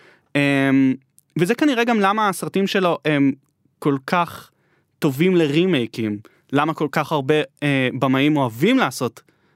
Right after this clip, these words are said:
רימייק לסרטים של ג'ון קרפנטר? כי הרעיון בצ'יזבט זה שתספר את הסיפור הזה שוב ושוב ושוב ושוב, ושכל גרסה תהיה קצת שונה. ונראה לי שבגלל זה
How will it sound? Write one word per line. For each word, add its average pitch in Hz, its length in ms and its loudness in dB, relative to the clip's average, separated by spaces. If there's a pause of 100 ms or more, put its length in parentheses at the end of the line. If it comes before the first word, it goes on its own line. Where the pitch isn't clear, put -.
(140)
רימייק 131 420 0
לסרטים 127 400 -4
של 123 160 -4
ג'ון 120 180 -2
קרפנטר? 117 540 -2 (320)
כי 180 120 2
הרעיון 160 460 0
בצ'יזבט 139 600 -2 (160)
זה 165 120 -4
שתספר 160 500 -2
את 208 80 -4
הסיפור 202 440 -2
הזה 151 180 -2 (220)
שוב 131 480 0 (240)
ושוב 120 520 -2 (240)
ושוב 120 440 -2 (240)
ושוב, 120 420 0
ושכל 180 360 -4
גרסה 160 320 -2
תהיה 135 220 -2
קצת - 260 -6
שונה. 120 340 0 (760)
ונראה 156 880 -2
לי 330 80 0
שבגלל 240 340 0
זה 208 460 0